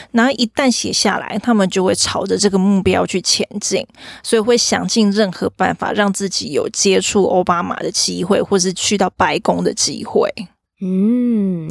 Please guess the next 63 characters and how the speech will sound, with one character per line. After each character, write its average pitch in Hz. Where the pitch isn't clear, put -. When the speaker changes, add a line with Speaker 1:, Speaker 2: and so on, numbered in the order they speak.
Speaker 2:
因 220
为 220
目 208
标 185
已 139
经 165
出 160
现 160
了， 131
所 170
以 156
就 202
会 190
慢 185
慢 170
地 151
跑 -
出 156
一 -
些 156
具 160
体 156
的 -
行 -
动。 -
Speaker 1:
其 -
实 294
我 359
觉 202
得， 190
就 302
像 339
我 277
们 185
当 202
初 208
要 202
做 196
节 190
目 208
也 185
一 113
样 190
嘛， -
我 -
们 202
只 196
是 233
讨 -
论， 190
可 202
是 220
我 220
们 202
如 220
果 247
没 190
有 208
当 190
下 185
把 151
它 170
打 190